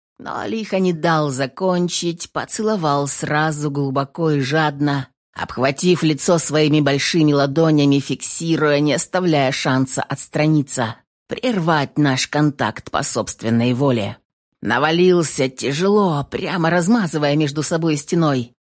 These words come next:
Но так, оказывается, желанно, что я не сумела сдержать стон, тут же обвивая его шею руками, одновременно стремительно расслабляясь и возбуждаясь.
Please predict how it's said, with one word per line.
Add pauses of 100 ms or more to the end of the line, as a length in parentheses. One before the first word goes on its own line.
(160)
Но
так,
оказывается,
желанно,
что
я
не
сумела
сдержать
стон,
тут
же
обвивая
его
шею
руками, (240)
одновременно
стремительно
расслабляясь
и
возбуждаясь.